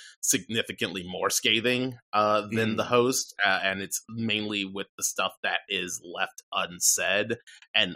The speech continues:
Speaker 1: unexplored in the film. Uh, I liked it. Uh, it starts out, it feels very, um, you know, like, it feels like, uh, like a little fantasy, uh,
Speaker 2: Hmm.
Speaker 1: kind of like, uh,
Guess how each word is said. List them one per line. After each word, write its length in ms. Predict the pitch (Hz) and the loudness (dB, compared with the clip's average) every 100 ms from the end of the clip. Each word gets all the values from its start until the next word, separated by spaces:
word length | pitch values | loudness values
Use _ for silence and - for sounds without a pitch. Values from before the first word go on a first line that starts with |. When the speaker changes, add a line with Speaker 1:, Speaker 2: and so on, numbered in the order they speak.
| - | -2
Speaker 1:
unexplored 1040 | 101 98 - 101 - - 92 90 98 104 | -2 -2 -6 -2 -2 -2 -8 -2 -2 -2
in 240 | 127 117 123 | -2 -2 -2
the 80 | 123 | 0
film. 480 | 131 131 135 151 - | 2 4 2 0 -4
Uh, 300 | 95 92 90 85 | 0 2 2 2
I 160 | 101 95 | 2 2
liked 600 | 90 98 95 113 120 - | -2 -6 0 0 0 2
it. 260 | 123 120 - | 2 2 0
Uh, 240 | 98 92 80 | 0 2 -2
it 140 | 95 | -6
starts 340 | - 104 104 101 | 0 2 2 2
out, 300 | 95 95 - | 2 2 -2
it 140 | 101 - | -10 -8
feels 340 | 101 95 90 - | -6 -4 -6 -6
very, 720 | 95 95 95 92 90 90 90 _ - - _ | 0 2 2 0 -2 -4 -10 _ -20 -20 _
um, 500 | 95 87 85 85 78 _ - | -2 -2 -2 -8 -12 _ -8
you 140 | 107 | -4
know, 380 | 98 85 85 80 _ | -2 -2 -2 -6 _
like, 340 | 95 92 92 - _ _ 113 | -4 -2 -2 -6 _ _ -6
it 160 | 110 - | -6 -2
feels 400 | 120 123 120 104 | 2 2 2 0
like, 320 | 110 107 - - | 0 0 -4 -6
uh, 760 | 92 98 98 95 92 92 95 95 | 0 2 4 2 2 0 -2 -2
like 280 | 98 95 | -4 -2
a 100 | 107 101 | -2 -2
little 520 | 101 110 110 107 101 - | -2 -2 0 0 -2 0
fantasy, 640 | 127 139 - 156 165 160 _ - | 0 2 -2 -4 -4 -10 _ 0
uh, 280 | 143 147 151 | 2 2 0
Speaker 2:
Hmm. 120 | 139 | 2
Speaker 1:
kind 220 | 156 151 | 2 2
of 80 | 151 | 0
like, 360 | 151 147 151 - - - - | 2 2 0 -6 -16 -16 2
uh, 160 | 123 | 4